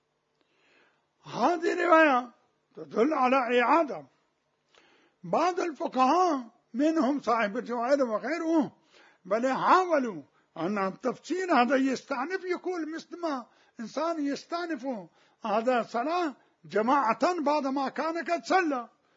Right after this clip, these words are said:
صلى صلاة الظهر في المسجد وحده، فإذا أجا إمام، أجا ناس يردون يصلون جماعة،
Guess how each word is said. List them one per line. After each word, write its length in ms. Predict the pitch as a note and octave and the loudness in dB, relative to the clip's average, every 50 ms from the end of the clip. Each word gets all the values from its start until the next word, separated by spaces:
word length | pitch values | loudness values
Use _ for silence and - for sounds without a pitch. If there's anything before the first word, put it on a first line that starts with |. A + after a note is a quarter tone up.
| _ _ _ | _ _ _
صلى 340 | - B3+ D#4+ F4+ F#4 - - | -6 -4 -2 -2 -2 -2 -4
صلاة 380 | E4+ F4 F4 F4+ E4+ A#3+ F4+ F4 | -4 -4 -4 -4 -4 -4 -6 -6
الظهر 380 | C#4 F4+ F#4+ G4 G4+ G4 G4 | -4 -2 0 0 0 0 0
في 100 | D4 E4 | -2 -6
المسجد 480 | E4 E4 E4+ F4 F4 - - F#4+ F4+ E4+ | -10 -8 -6 -8 -8 -6 -6 -8 -6 0
وحده، 440 | F4 D4+ D4 C4+ A#3+ A#3 A3+ A3+ - - _ _ _ _ | 2 2 2 2 0 -2 -4 -6 -6 -12 _ _ _ _
فإذا 440 | F3 F3 G#3 A#3 A3+ C4+ A#3 A3+ A#3+ | 6 8 8 10 8 6 4 6 6
أجا 300 | B3 B3 B3+ A#3+ A3+ A3+ | 6 6 6 6 6 4
إمام، 380 | A3+ A#3+ B3+ B3+ B3+ A#3+ A3+ A3 | 4 4 4 4 4 2 2 0
أجا 200 | A3+ G#3+ B3 B3 | 0 6 6 6
ناس 360 | A#3+ B3 C4+ C#4+ D4+ D4+ - - - _ _ _ _ | 6 6 4 6 6 6 4 2 -8 _ _ _ _
يردون 400 | G#3+ A#3+ C4 C4 C4 C#4 C4+ C4 | 6 8 8 8 8 4 2 2
يصلون 640 | C4 - - B3 B3+ B3+ D4+ E4 E4+ D#4+ C#4+ B3+ A#3+ - _ _ _ _ D3+ | 0 0 0 -2 0 0 0 2 4 4 2 2 0 -6 _ _ _ _ 0
جماعة، 480 | F3 G3 G3+ G#3+ F3+ - D#3+ F3+ F3 | 0 2 2 2 -2 -2 -4 -6 -8